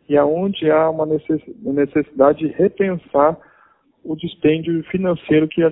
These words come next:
nós temos com cada unidade. Então, nesse modelo, nós pensamos em, é, acompanhar o custo de todas as nossas unidades assistenciais, que seriam trinta U B Ss,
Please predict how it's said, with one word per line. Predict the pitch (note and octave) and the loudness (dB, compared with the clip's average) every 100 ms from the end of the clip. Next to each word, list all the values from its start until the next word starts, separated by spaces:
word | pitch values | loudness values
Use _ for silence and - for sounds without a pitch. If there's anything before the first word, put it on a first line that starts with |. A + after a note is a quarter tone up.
| D#3 | 0
nós | D#3+ D3 - | 0 0 0
temos | C#3+ C#3+ | -6 -6
com | - C#3 | -10 -2
cada | C#3+ D3 | 0 2
unidade. | D#3 D#3 G2+ F#2+ - _ | -2 -2 -2 -2 -8 _
Então, | - G3 - _ - - - _ _ _ | -10 -10 -10 _ -20 -20 -20 _ _ _
nesse | C4 F3+ C4 - | -4 2 2 0
modelo, | E3 C3 A2+ C#3+ D3+ A2 - _ _ _ _ _ _ _ | 0 0 2 2 2 -2 -10 _ _ _ _ _ _ _
nós | F#3 C#3 | -4 -4
pensamos | - D3 C#3 D3 D#3 D#3 C3 | -4 -4 -2 -2 -2 -4 -4
em, | C#3 C3+ - - _ _ _ _ | -4 -4 -8 -14 _ _ _ _
é, | B2+ A#2+ B2 A#2 A#2+ A#2 A#2 - | 0 2 0 -2 -4 -6 -10 -4
acompanhar | - C3 E3+ E3+ E3 D3+ F3 | -2 -2 -4 -4 0 0 0
o | |
custo | E3+ - D#3+ D3+ D3 | -4 -4 -6 -4 -10
de | - | -6
todas | F#3 G#3+ G#3+ | 4 4 4
as | F3+ | 2
nossas | E3 D3+ D#3+ C#3+ | 0 -2 -2 -4
unidades | D3 C3 C3+ C3 | -4 4 4 4
assistenciais, | C3 - B2+ A#2+ - A2+ A#2+ F#3 - _ _ _ _ _ _ _ | 0 -2 -4 -4 -2 0 2 0 -4 _ _ _ _ _ _ _
que | - | -12
seriam | - C3 C3+ | -4 -2 -2
trinta | C3+ D3 F3+ D#3 | -6 -8 -2 0
U | |
B | C3 A#2+ | 4 4
Ss, | A#2 C3+ - - | 6 4 0 -6